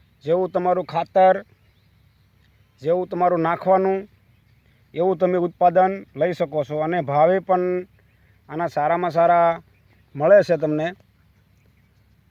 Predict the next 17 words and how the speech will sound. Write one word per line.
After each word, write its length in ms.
તો 80
આપણા 360
વેલાસર 420
એરડી 340
પણ 160
બનાવેલી 500
છે, 100
વેલાસર 360
આપણે 280
દિવાલા 400
બનાવેલા 400
છે, 180
એટલે 200
વેલાસર 460
દિવાલા 640
તમે 200
બનાવો 420